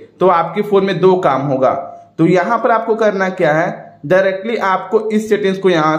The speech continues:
से on कर देना है, ठीक है। on करने के बाद क्या होगा कि जो आपके फोन का network performance है ना, वो यहाँ पर improve हो जाएगा। कभी भी आपके फोन का नेटवर्क यहाँ से गायब नहीं होगा, हमेशा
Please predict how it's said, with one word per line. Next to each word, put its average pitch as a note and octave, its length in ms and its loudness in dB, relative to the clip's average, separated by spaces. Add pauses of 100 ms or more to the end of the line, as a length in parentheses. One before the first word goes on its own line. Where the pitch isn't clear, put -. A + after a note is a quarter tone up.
से F#3 80 0 (140)
on D3+ 260 2
कर C3 120 2
देना A#2 180 -2
है, A2 140 -2
ठीक F#3 200 2
है। B3 100 0 (680)
on A3+ 280 0
करने A#3+ 260 -2
के A#3 120 0
बाद A3+ 280 0
क्या A3 120 0
होगा G#3+ 180 0
कि A3 120 -4
जो A3 160 0
आपके A3 280 0
फोन G#3+ 260 0
का G#3 100 0
network G3+ 360 0
performance G#3+ 540 0
है A3+ 60 0
ना, A3 640 -2
वो A3 140 6
यहाँ G#3+ 280 0
पर A3+ 260 -2
improve G#3+ 360 2
हो F#3+ 120 4
जाएगा। C#3 320 2 (400)
कभी F#3+ 260 2
भी A3+ 160 -2
आपके G#3+ 320 -2
फोन G#3 260 -2
का G3+ 100 2
नेटवर्क F#3+ 460 2
यहाँ E3+ 260 2
से G3 100 -2
गायब D3+ 380 2
नहीं D3+ 120 0
होगा, C#3 600 -2
हमेशा F#3 380 2